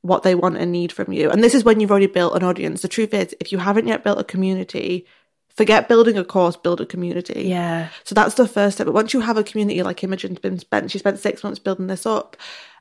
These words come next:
Speaker 1: This is not to say that the course you built isn't actually a great asset in your business. It could just be that right now you had ten people available to buy it from you. The next time you launch it, maybe it's twenty, the time after that, maybe it's thirty.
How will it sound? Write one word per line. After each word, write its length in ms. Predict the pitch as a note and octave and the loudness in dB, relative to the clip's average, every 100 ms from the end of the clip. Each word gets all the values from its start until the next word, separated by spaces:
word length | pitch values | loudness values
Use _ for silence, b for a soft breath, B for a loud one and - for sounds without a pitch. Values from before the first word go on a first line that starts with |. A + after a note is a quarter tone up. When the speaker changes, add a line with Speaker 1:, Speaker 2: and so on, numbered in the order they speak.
| - | 2
Speaker 1:
This 200 | A#3 B3 | 4 4
is 100 | C4+ | 2
not 160 | C4+ - | 0 2
to 60 | |
say 140 | A#3 A#3 | 4 4
that 100 | G3+ | 4
the 100 | F#3 | -2
course 340 | - F3+ E3+ | 0 0 0
you 80 | F#3 | -4
built 440 | F3 F#3 F3 - - | 0 0 0 -4 -2
isn't 240 | F#3 F#3 - | 0 0 -2
actually 300 | F3+ - F3+ | -2 -2 -2
a 40 | |
great 220 | F3+ F3+ | 0 -2
asset 280 | F3+ E3 F#3+ | -4 -6 -6
in 120 | F3+ | -4
your 80 | F#3 | -6
business. 400 | F#3 F3 G3+ G3+ | -4 -6 -4 -6
It 180 | - - | -6 -2
could 160 | A#3 A3+ | 0 2
just 260 | G#3 - | 0 -2
be 420 | - G#3 - F#3+ F#3+ B B | -2 0 0 -4 -6 B B
that 100 | - | -2
right 220 | G3+ G3+ | 0 0
now 80 | G3+ | 0
you 120 | G3+ | 0
had 160 | F#3+ F#3 | 0 -2
ten 180 | F#3 F#3 | -6 -6
people 300 | F#3 F3+ F3+ | -8 -6 -4
available 360 | F3+ F#3 F3+ F#3 | -2 -4 -6 -10
to 100 | F3+ | -4
buy 180 | F#3+ | -2
it 140 | F#3+ - | -2 -4
from 120 | F3 | -4
you. 120 | F3 | -2
The 80 | F3+ | -2
next 240 | F3+ - | -4 -8
time 120 | - F3 | -6 -4
you 80 | F3 | -2
launch 220 | F3+ - | -4 -4
it, 100 | - | -4
maybe 180 | F#3 F3+ | -4 -6
it's 120 | - | -8
twenty, 220 | - G#3 F3+ | -6 -4 -2
the 80 | |
time 160 | F3+ F3+ | -4 -6
after 160 | E3+ F3+ | -8 -4
that, 240 | F3 - B B B | -4 -4 B B B
maybe 200 | G3+ F#3 | 2 2
it's 140 | - | 0
thirty. 440 | - F#3+ - F3 | -2 0 0 -4